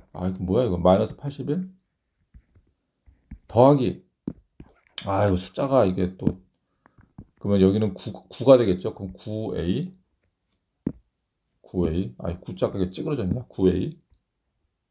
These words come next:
근데 마이너스 삼 대입하면은 플러스 십팔. 플러스 이.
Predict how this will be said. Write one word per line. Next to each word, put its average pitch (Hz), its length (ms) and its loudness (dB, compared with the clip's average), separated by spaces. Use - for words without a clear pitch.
근데 92 120 -4
마이너스 104 260 6
삼 135 140 -4
대입하면은 101 560 -2
플러스 143 260 -2
십팔. 123 540 -4
플러스 113 360 -2
이. 95 340 0